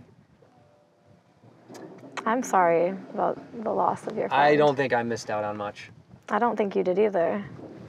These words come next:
Speaker 1: And I'm kinda glad you didn't, 'cause then I couldn't release this.
Speaker 2: I know, I know, I know.
Speaker 1: It's
Speaker 2: Yeah,
Speaker 1: pretty
Speaker 2: yeah, I didn't know him. Never met him. I'm not like you, dude. I don't know billionaires. You're the one that knows billionaires. You
Speaker 1: I know
Speaker 2: probably know some,
Speaker 1: billionaire.
Speaker 2: you know some crazy Illuminati shit.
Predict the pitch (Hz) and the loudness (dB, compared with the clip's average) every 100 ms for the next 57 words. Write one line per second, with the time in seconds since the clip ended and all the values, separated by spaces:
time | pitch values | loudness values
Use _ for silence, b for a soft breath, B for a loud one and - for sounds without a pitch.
0 | - - - - - 196 214 202 185 190 | -18 -16 -14 -10 -4 -2 0 2 4 4
1 | 190 190 - - - - - - - - | 4 -2 -2 -4 -8 -12 -16 -16 -14 -16
2 | - 208 202 196 - 160 190 - - 214 | -4 -2 -2 -2 0 0 -2 -6 -6 -6
3 | - - 127 113 92 95 95 92 95 95 | -10 -8 -4 -4 -4 -6 -8 -8 -10 -10
4 | 92 95 107 104 - - _ 117 101 110 | -12 -10 -6 -2 -2 -4 _ -10 -8 -6
5 | 123 127 117 110 95 - _ _ _ _ | -4 -2 0 0 -4 -16 _ _ _ _
6 | _ _ _ _ _ _ 120 123 120 107 | _ _ _ _ _ _ 0 0 0 -2
7 | 98 - _ - - _ _ _ _ - | -4 -10 _ -20 -20 _ _ _ _ -4
8 | 151 185 170 170 143 120 120 151 151 151 | 0 4 4 2 0 2 2 4 4 2
9 | 127 113 107 101 98 117 160 160 117 110 | 4 2 0 -4 -4 2 4 4 2 0
10 | 107 101 113 107 95 117 226 240 226 226 | -4 -2 -2 -2 -4 -4 0 2 2 4
11 | 220 226 214 220 - 151 196 185 139 135 | 4 6 4 4 4 4 2 4 2 2
12 | 120 110 - - 151 156 131 127 127 120 | -2 -6 -12 -2 0 0 0 0 0 -2
13 | 113 107 104 - 104 | -4 -6 -8 -10 -12